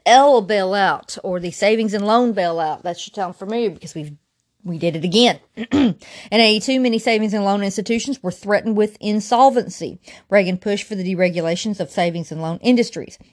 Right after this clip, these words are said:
Banks began to make riskier loans, and cor-, and corrupt administrators bilked millions of dollars from investors. Third world countries were unable to repay risky loans. A ma-, a wave of mergers, acquisitions, and leveraged buyouts, or L B Os,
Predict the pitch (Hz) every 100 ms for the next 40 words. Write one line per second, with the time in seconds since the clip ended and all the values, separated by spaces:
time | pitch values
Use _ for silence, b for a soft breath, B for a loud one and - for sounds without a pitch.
0 | b 185 185 - 185 180 180 180 175 170
1 | - 156 160 226 254 247 233 233 247 -
2 | 185 175 175 196 175 165 214 240 233 214
3 | 214 220 170 180 180 202 202 208 220 202
4 | 170 147 165 - 175 190 262 285 - -
5 | - B B B 220 208 196 185 - 233
6 | 233 226 220 196 - 170 180 - 180 165
7 | 175 175 196 _ - 160 - 143 196 202
8 | 151 - - B B B B 196 208 185
9 | - 190 175 208 208 180 170 190 208 247
10 | 247 143 175 175 175 220 262 240 - 175
11 | 165 - 170 180 214 202 - 170 196 220
12 | 180 196 - - 185 175 165 208 247 226